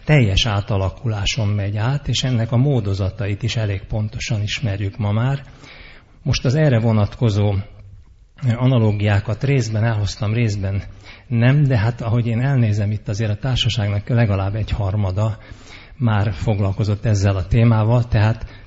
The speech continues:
tudja, hogy elég széleskörű analógia, ö, anyaggal tudjuk mi egy-egy ilyen állításunkat vagy feltételezésünket bizonyítani.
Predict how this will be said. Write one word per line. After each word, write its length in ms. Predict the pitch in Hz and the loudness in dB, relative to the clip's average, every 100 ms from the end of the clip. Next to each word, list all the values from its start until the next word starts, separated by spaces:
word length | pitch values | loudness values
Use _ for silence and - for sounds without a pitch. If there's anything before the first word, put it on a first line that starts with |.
| - | 2
tudja, 300 | 151 123 104 | 2 4 4
hogy 160 | 104 | 4
elég 300 | 127 151 101 | 4 2 2
széleskörű 720 | - 127 107 92 - - 98 110 | 0 0 2 2 0 0 0 2
analógia, 840 | 107 98 101 101 104 101 95 98 - - - - - | 2 0 0 0 -2 -4 -6 -10 -14 -20 -20 -20 -14
ö, 180 | - 104 - | -8 -6 0
anyaggal 540 | 120 110 104 104 98 | 4 4 2 0 0
tudjuk 400 | 135 120 104 107 | 0 0 0 0
mi 120 | 123 | 0
egy-egy 380 | 113 120 110 107 | 0 0 0 0
ilyen 200 | 110 101 | 0 0
állításunkat 880 | 107 104 101 101 98 123 107 110 - | 0 0 -2 -2 -4 -2 -2 -4 -6
vagy 200 | 98 - | -8 -2
feltételezésünket 1080 | 110 101 101 95 98 107 98 117 101 104 | -2 -2 -4 -6 -6 -6 -4 -4 -4 -8
bizonyítani. 800 | 101 98 98 104 107 - 101 107 | -6 -4 -4 -8 -10 -12 -12 -12